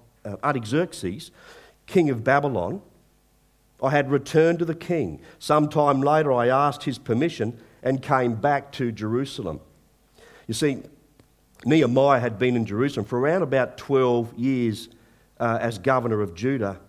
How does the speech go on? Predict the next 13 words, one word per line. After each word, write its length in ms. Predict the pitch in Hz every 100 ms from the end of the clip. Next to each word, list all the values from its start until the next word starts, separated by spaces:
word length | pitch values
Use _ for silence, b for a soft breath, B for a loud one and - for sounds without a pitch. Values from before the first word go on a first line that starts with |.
| _ _ _ b b b b -
but 180 | 120
then 180 | 117 175
he 180 | 156 147
needed 380 | 135 156 233 180
to 100 | 196
return 480 | 190 180 165 143 139
to 100 | 117
Persia 540 | - 147 160 135 120
again, 420 | 104 95 98 104
to 80 | 104
King 240 | 104 151 139
Artax-, 420 | 135 139 131 -
Artaxerxes, 840 | 120 131 120 98 92 - 120 -